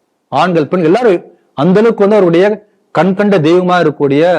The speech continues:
அந்த ஊருடைய பேரே தர்மஸ்தலா, தர்மம் நிலை கொண்டிருக்கக்கூடிய இடம்.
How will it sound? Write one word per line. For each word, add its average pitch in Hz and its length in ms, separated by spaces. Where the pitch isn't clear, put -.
அந்த 127 180
ஊருடைய 180 460
பேரே 190 240
தர்மஸ்தலா, 156 680
தர்மம் 208 680
நிலை 180 360
கொண்டிருக்கக்கூடிய 185 600
இடம். 135 300